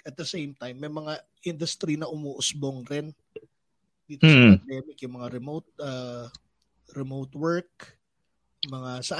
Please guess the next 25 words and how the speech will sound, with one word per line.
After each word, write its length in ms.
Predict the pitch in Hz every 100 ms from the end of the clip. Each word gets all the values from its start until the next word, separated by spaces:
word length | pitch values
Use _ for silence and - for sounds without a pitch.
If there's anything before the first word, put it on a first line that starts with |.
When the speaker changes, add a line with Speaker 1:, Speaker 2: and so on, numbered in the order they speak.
| 190
Speaker 1:
I 80 | 208
T 220 | 233 208
industry, 640 | 208 202 - 214 196 123 -
kung 240 | - 165 165
ano, 400 | 165 180 135 110 _ _ _ _ _ _ -
ah, 240 | 147 147
cybersecurity 1040 | - 185 185 196 - - 202 196 202 208 190
ngayon 480 | 196 208 170 135 127
is 400 | 151 156 - -
on 240 | 165 165 156
the 160 | 151
rise 560 | 139 147 156 139 - - -
kasi 560 | 165 - 131 127 135 _ _ _ _ _ _ _
karamihan 400 | 180 185 202 208 196
ng 80 |
transaction 640 | 196 190 202 160 - 196 151
is 480 | 143 - - - - _ _
being 320 | 160 180 180 151
Speaker 2:
O 80 | 123
Speaker 1:
done 80 | -
Speaker 2:
per 240 | 127 120 - 120
online. 720 | 139 120 113 117 120 107 101 - _ _ _ -
Oo. 560 | 104 95 107 113 92
Speaker 1:
Diba? 80 | - - - - - _ _ _ _ -
So, 140 | 247